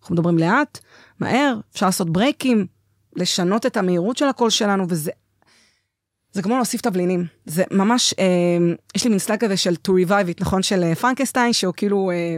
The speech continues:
הוא אומר, "It's alive, it's alive." זה לקחת את הסיפור שבנינו ואת המצגת, ופתאום להחיות אותה, להכניס בחיים. וזה טיפה כאילו קצת מרגיש כמו להמחיז. ואז אחת השאלות שעולות, "אז מה, אני, מה, אני עכשיו הופך להיות שחקן, אבל אני לא אותנטי, אני לא נשאר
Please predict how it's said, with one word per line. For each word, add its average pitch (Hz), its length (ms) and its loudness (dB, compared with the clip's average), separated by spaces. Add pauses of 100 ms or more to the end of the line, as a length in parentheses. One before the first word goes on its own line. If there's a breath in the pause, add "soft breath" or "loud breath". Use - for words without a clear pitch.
הוא 165 120 -8
אומר, 190 260 -2
"It's 190 120 -6
alive, 185 260 0
it's - 120 -4
alive." 294 280 0 (360 loud breath)
זה 160 120 -2
לקחת 311 340 0
את - 80 -2
הסיפור 240 340 -2
שבנינו 214 380 2
ואת 202 100 0
המצגת, 247 400 -2
ופתאום 226 360 -2
להחיות 202 500 0
אותה, 185 140 -2
להכניס 202 240 0
בחיים. 175 420 2 (840 loud breath)
וזה 196 140 0
טיפה 302 220 0
כאילו 320 180 0
קצת - 220 -2 (280)
מרגיש 208 240 2
כמו 220 160 0
להמחיז. 175 500 0
ואז 226 260 0
אחת 247 180 0
השאלות 220 300 0
שעולות, 214 300 -2
"אז 180 140 -2
מה, 226 200 2
אני, 196 120 0
מה, 190 200 0
אני 185 120 -2
עכשיו 185 220 -6
הופך 185 260 -8
להיות 202 180 -2
שחקן, 240 340 -2
אבל 190 200 0
אני 190 160 2
לא 226 60 2
אותנטי, 208 420 -2
אני 175 100 0
לא 233 100 0
נשאר 247 240 0